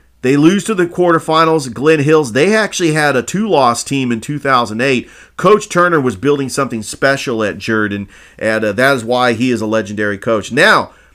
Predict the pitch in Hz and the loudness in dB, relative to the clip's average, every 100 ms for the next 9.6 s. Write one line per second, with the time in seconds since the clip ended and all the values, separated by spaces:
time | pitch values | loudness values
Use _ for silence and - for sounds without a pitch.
0 | _ - 131 262 262 285 240 185 196 185 | _ -8 -2 -2 2 2 2 0 -4 -4
1 | 170 190 226 208 190 180 170 160 156 123 | 0 2 2 2 0 2 2 0 -4 0
2 | 165 160 147 131 135 131 123 117 113 127 | 2 4 2 2 2 0 -2 -6 -4 -2
3 | 123 92 120 123 - 113 98 - 147 143 | -2 -2 -4 -4 -6 -6 -6 -2 -2 -2
4 | - 107 98 - _ _ _ _ _ - | -6 -6 -8 -12 _ _ _ _ _ -2
5 | 175 202 - - - 180 180 160 143 147 | 2 2 0 -8 -2 0 0 -2 -4 0
6 | 139 117 - - - - - 151 143 135 | 0 0 -8 -16 -20 -20 -6 0 0 0
7 | 135 160 190 185 151 123 110 95 117 170 | 0 0 0 0 2 2 -2 -2 4 4
8 | 156 127 113 107 92 _ _ - 127 120 | 4 0 0 -2 -6 _ _ -6 -4 -4
9 | - 143 131 123 107 95 | -2 -2 0 0 0 -2